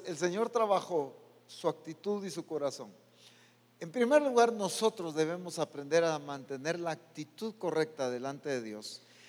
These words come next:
de escuchar lo que se nos dice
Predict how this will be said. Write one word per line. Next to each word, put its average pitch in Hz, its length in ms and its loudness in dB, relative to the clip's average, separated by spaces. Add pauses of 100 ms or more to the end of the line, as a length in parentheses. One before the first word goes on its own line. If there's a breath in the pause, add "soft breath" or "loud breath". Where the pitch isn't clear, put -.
(160 soft breath)
de 156 160 4
escuchar 151 800 0
lo 131 180 -8
que 139 120 -6
se 135 200 -4
nos 127 440 -10 (1600)
dice 160 460 -2